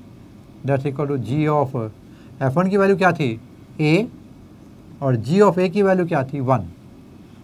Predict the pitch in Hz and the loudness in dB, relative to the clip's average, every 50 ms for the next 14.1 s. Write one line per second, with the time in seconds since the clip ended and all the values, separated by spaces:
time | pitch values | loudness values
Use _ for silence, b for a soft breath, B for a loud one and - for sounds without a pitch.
0 | - - - 147 123 98 110 151 175 185 190 190 170 - 170 156 139 123 120 - | -14 -6 -4 -4 -4 -2 0 0 2 4 6 6 6 4 4 0 0 0 -4 -6
1 | - - - - - - - - - - - - - - - - - - - - | -12 -20 -20 -20 -20 -20 -20 -20 -20 -20 -20 -20 -20 -20 -20 -20 -20 -12 -4 0
2 | 143 147 135 - - 220 247 269 277 - - - - - - - - - - - | 0 0 0 0 0 0 2 0 0 -6 -12 -20 -20 -20 -20 -20 -20 -20 -20 -20
3 | B B B B B - - - 127 143 139 135 165 160 160 165 147 139 156 151 | B B B B B -18 -10 -4 -4 -4 -2 -2 -2 -2 0 0 0 0 0 0
4 | 147 143 135 131 - - - - - - - - - - - - - - - - | 0 0 0 -2 -6 -12 -20 -20 -20 -20 -20 -20 -20 -20 -20 -20 -20 -20 -20 -20
5 | - - - - - - - 170 175 170 - - 233 220 240 226 220 214 220 214 | -20 -20 -20 -20 -8 -2 2 2 2 2 2 2 2 4 6 6 6 6 4 4
6 | 202 190 170 180 165 160 156 156 156 151 135 160 151 131 123 143 165 202 247 247 | 2 0 2 4 4 4 2 2 0 -2 -2 -2 -2 -2 0 0 0 0 -2 -4
7 | - - - - - - - - - - - - - - - - - - - - | -8 -14 -20 -20 -20 -20 -20 -20 -20 -20 -20 -20 -20 -20 -20 -20 -20 -20 -10 -4
8 | 151 147 143 135 120 110 123 190 202 175 170 220 214 214 220 196 175 165 165 165 | -2 0 0 0 0 0 0 2 2 4 4 2 2 2 4 4 4 4 4 2
9 | 160 143 127 131 135 131 120 - - 139 147 165 - - - - - - - - | 2 0 0 0 -2 -2 -4 -4 -6 -8 -10 -10 -10 -16 -20 -20 -20 -20 -20 -20
10 | - - - - - - - - - 165 135 101 85 - - - - - - - | -20 -20 -20 -20 -20 -20 -14 -6 -4 -2 -2 -2 -4 -8 -16 -20 -20 -20 -20 -20
11 | - - - - - - - - B B B B B B B B B - 147 143 | -20 -20 -20 -20 -20 -20 -20 -20 B B B B B B B B B -6 -4 -2
12 | 139 135 135 113 95 107 160 196 214 220 208 196 196 180 165 - 147 131 131 - | 0 0 0 0 0 0 0 2 4 6 6 8 6 6 4 0 -4 -8 -8 -10
13 | - - - - - - - - - - - - - - - - - - - 147 | -14 -20 -20 -20 -20 -20 -20 -20 -20 -20 -20 -20 -20 -20 -20 -20 -12 -6 -4 -2
14 | 147 131 | -2 -4